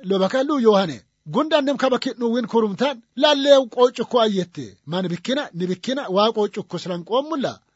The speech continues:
It kobi lanne, it agaranne, waa manshbeet qoocukkos waa sagarim kuroolla. Annan, annan dhihaa koo moochuuwa. Waa qoocukki, qoroomi lachii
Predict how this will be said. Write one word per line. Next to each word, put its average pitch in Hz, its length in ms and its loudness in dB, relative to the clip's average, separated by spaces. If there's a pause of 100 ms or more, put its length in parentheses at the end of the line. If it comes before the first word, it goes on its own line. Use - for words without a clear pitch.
It 233 180 -6
kobi 233 280 2
lanne, 220 300 2
it 214 180 -2
agaranne, 214 520 0
waa 220 420 0
manshbeet 190 440 -4
qoocukkos 190 500 -6
waa 180 160 -2
sagarim 226 360 -4
kuroolla. 254 540 2 (160)
Annan, 294 400 0
annan 254 340 -4
dhihaa 240 260 0
koo 226 220 0
moochuuwa. 190 800 -6 (100)
Waa 240 320 0
qoocukki, - 640 -8 (140)
qoroomi 220 520 2
lachii 208 580 -4